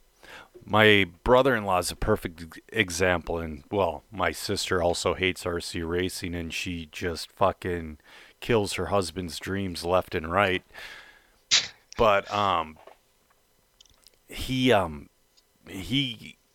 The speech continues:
bought a brand new B forty-four point two when that was a car to have. My dad and I had both bought one. He's like, "Oh, I'll get one too."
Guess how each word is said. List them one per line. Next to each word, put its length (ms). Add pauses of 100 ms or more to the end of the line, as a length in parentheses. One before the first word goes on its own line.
(240)
bought 340
a 80
brand 540
new 420 (540)
B 200
forty-four 680
point 460
two 220
when 160
that 220
was 200
a 40
car 300
to 60
have. 560 (560)
My 120
dad 340
and 100
I 140
had 180
both 260
bought 240
one. 160
He's 160
like, 180
"Oh, 100
I'll 140
get 240
one 220
too." 300